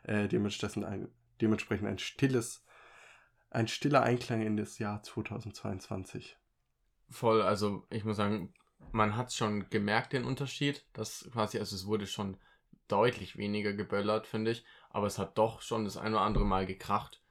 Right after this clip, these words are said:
Speaker 2: Also man hat halt genau gemerkt, so, es hat halt nicht null Uhr oder ku-, äh, eine Minute vor null oder was, hat's überall, äh, halt geknallt, sondern es waren da echt immer so Stellen, die dann irgendwie halt fünfzehn, zwanzig, dreißig Minuten durchgeknallt haben.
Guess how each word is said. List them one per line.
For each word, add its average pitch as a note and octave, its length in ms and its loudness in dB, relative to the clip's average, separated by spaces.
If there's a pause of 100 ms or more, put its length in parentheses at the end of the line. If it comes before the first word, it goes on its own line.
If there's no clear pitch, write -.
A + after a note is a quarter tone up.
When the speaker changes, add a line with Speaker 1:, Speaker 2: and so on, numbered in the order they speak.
(240)
Speaker 2:
Also - 180 -8
man G#2+ 140 0
hat G#2+ 80 2
halt G2+ 160 2
genau A2 260 4
gemerkt, A2 460 2
so, G#2+ 340 2 (400)
es - 80 -14
hat C3 100 4
halt D3+ 140 10
nicht C3 320 2
null C3+ 300 6
Uhr D#3 400 6
oder A#2 220 6
ku-, - 180 -4
äh, A2+ 180 2
eine A2 200 0
Minute A#2+ 320 2
vor A#2 140 0
null B2+ 200 0
oder B2+ 200 2
was, B2+ 200 2
hat's - 240 -2
überall, A#2+ 760 4
äh, A2 380 2
halt A2 220 -4
geknallt, A#2 480 0
sondern G#2 180 -2
es G#2 80 -6
waren G#2 160 0
da G#2 80 0
echt A#2 200 -4
immer G#2+ 120 -2
so G2+ 100 -4
Stellen, A2+ 420 2
die G#2+ 100 0
dann G2+ 120 0
irgendwie G2+ 240 -2
halt G2 140 -2
fünfzehn, G2+ 420 -6
zwanzig, G2+ 340 -4
dreißig G2 340 -2
Minuten G2 280 -4
durchgeknallt G2 640 -2
haben. G2 220 -2